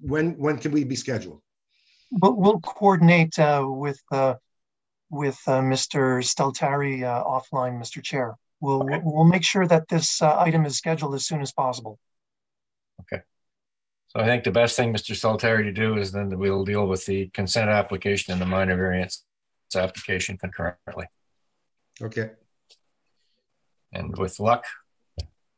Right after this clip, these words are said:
Speaker 3: you'll be, uh, you'll be a month or so.
Speaker 1: Wait, wait, what, what, what do you mean by concurrently?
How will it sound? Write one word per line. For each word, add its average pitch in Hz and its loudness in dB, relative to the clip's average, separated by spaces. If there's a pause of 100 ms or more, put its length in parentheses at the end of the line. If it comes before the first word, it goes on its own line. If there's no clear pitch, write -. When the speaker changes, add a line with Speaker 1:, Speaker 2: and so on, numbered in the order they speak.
(100)
Speaker 3:
you'll 98 -8
be, 98 0
uh, 95 4 (960)
you'll 95 -10
be 104 0
a 101 2
month 104 0 (460)
or 98 -8
so. 117 0
Speaker 1:
Wait, 208 8
wait, 208 8
what, 196 0
what, 190 2
what 202 2
do 226 0
you 214 4
mean 220 6
by 190 0
concurrently? 170 -2